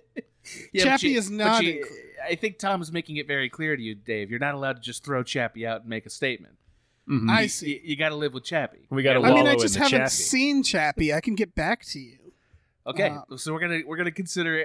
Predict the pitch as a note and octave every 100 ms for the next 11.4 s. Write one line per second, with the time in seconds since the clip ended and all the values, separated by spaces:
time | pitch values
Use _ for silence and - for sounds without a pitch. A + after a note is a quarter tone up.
0 | - D3+ E3+ F3 E3 F3 E3 E3 E3+ D#3
1 | D3+ - - E3+ D#3+ D#3 D#3+ D3 C#3+ C3+
2 | C#3 - D3+ G#3 D#3 - - C#3 C#3 -
3 | B3 - D#4+ D#4+ E4+ E4+ G4 E4 D4 -
4 | E4 F4+ C#4 G#3+ A#3 A#3+ C4 C4+ - -
5 | - _ - C4 D4 C#4+ B3+ A#3 G3 G3
6 | G#3 F#3+ G3+ G3 G3 F#3+ F#3+ E3 D#3+ D#3
7 | D3+ D3+ D3+ _ _ _ C4 C4+ B3 D4
8 | D4+ B3+ A#3+ C4 E4+ D#4 B3+ G#3 F#3 F3+
9 | G3 C4 C4+ C4 A3 G#3+ A3+ B3+ G#3 A#3+
10 | D4+ G#4+ E4 - G3+ A#3+ E3 - E3+ G3+
11 | B2+ - - -